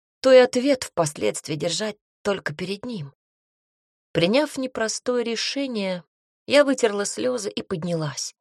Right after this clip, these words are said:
Скинула ненавистное платье, зашвырнув подальше в шкаф, и отправилась в ванную. После я переоделась в униформу,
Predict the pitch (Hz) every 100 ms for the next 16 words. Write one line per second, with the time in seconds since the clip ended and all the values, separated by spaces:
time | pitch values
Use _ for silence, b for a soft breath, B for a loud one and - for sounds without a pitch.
0 | _ _ _ _ _ _ - - 285 285
1 | 208 185 190 196 208 - 190 190 233 269
2 | - - 156 - 160 170 185 196 180 -
3 | 202 190 175 - 160 - - 175 160 _
4 | _ _ 175 208 330 302 196 - 151 196
5 | 165 151 160 _ _ _ _ _ _ _
6 | _ _ - 302 - 220 190 175 180 175
7 | 170 165 - 165 165 - 285 262 226 208